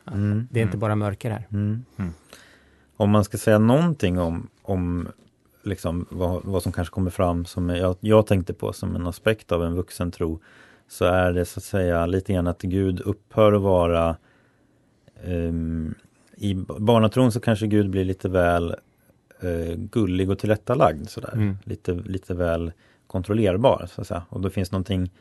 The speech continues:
Speaker 1: vilt, så att säga, i, i, i Gud som, som den vuxne, ehm, vuxna tron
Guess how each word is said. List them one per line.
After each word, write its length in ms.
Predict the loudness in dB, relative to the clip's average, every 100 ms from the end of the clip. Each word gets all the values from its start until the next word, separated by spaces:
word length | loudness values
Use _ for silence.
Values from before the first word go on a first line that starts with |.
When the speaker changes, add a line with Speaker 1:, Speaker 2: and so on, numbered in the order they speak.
| _
Speaker 1:
vilt, 520 | -4 4 6 4 0 -6
så 100 | -6
att 100 | -2
säga, 300 | -2 0 -2
i, 220 | -4 -8 _ _ _ _ _ _ _ -10
i, 460 | -6 -4 -4 -8 -10 -18 -8
i 200 | -4 -2
Gud 500 | -2 -4 -4 -10 -14 _ -20
som, 580 | -8 -4 -4 -4 -6 -8 _ _ _ _ _ _ _ _
som 300 | -8 -4 -2
den 140 | 0
vuxne, 720 | -2 -4 -8 -8 -6 -6 -10 -14 _ _ -12
ehm, 800 | -8 -6 -6 -6 -8 -10 -10 -6
vuxna 360 | -4 -2 0 0
tron 440 | 0 -4 -4 -8